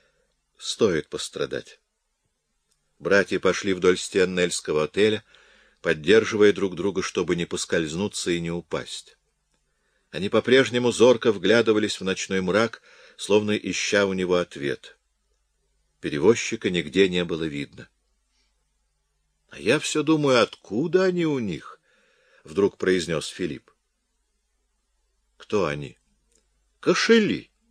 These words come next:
«Опять ты об этих кошельках?» — возмутился старший брат. Уверяю тебя,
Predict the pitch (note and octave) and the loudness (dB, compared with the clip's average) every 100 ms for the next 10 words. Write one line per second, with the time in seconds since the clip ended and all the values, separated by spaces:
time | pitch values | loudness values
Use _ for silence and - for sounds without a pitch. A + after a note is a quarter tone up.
0 | _ _ _ _ _ _ _ _ _ _ | _ _ _ _ _ _ _ _ _ _
1 | _ - - C3+ E3 - _ - F2+ D#2 | _ -20 -4 2 2 0 _ -2 0 2
2 | D#2 - - - E2+ - E2 - F#2 C2 | -2 -4 -12 -10 -10 -6 -6 -4 -2 -2
3 | - - - - D2+ D2+ E2 E2 F2+ D#2 | -6 -20 -20 -18 -6 -4 -4 -2 0 0
4 | E2+ - - D#2 - F2 D#2 D2 - _ | -4 -4 -2 -2 -2 -4 -2 -2 -4 _
5 | _ _ _ A2+ A2 A2 A2+ F#2 - D2+ | _ _ _ -2 2 6 6 4 -2 -6
6 | B1+ | -8